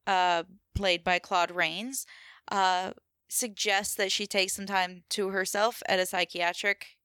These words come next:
facility and then go out on her own for a bit. She comes back a changed woman after taking a voyage on the sea and falling in love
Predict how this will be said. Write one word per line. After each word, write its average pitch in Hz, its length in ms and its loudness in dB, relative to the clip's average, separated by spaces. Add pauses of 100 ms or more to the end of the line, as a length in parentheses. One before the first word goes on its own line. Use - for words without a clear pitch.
facility 214 800 0 (420)
and 254 280 -2
then 240 440 0 (140)
go 381 220 0
out 349 220 2
on 240 200 -2
her 208 300 2
own 160 220 -2
for - 240 -6
a - 100 -4
bit. - 220 -8 (1080)
She - 180 -2
comes 320 340 0
back 262 520 -2 (140)
a 226 60 -4
changed 254 500 0
woman 180 520 0 (280)
after 208 220 -2
taking 208 400 -2
a 202 100 0
voyage 233 880 2
on 220 200 0
the 208 80 -6
sea 175 580 -4 (120)
and 190 140 -8
falling 170 440 0
in 165 120 -4
love - 460 -2